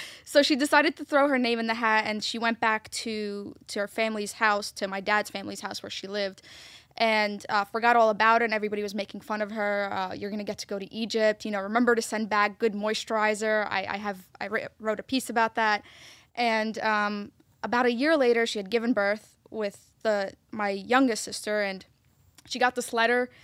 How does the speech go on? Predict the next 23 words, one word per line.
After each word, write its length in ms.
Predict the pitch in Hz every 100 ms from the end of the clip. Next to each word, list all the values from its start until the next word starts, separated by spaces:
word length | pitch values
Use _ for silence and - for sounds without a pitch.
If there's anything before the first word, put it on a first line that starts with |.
| - -
This 140 | 233
postman 540 | - 240 233 247 233 226
ca-, 260 | - 226 -
came 260 | - 226 214
looking 280 | 220 233
for 140 | 220 233
her 80 | 226
in 120 | 220
the 60 |
village 360 | 196 208 220 208
because 260 | 214 214 196
there's 220 | 202 196
no 140 | 208
addresses 580 | 208 202 202 - 220 226
in 220 | 220 214 - _ _ _ -
Egypt. 440 | 240 233 254 262
You 140 | 240 220
just 240 | 214 -
kinda 240 | 247 214
know 180 | 214 208
where 100 | 220
everybody 300 | 214 220 214
lives. 380 | 208 208 269 -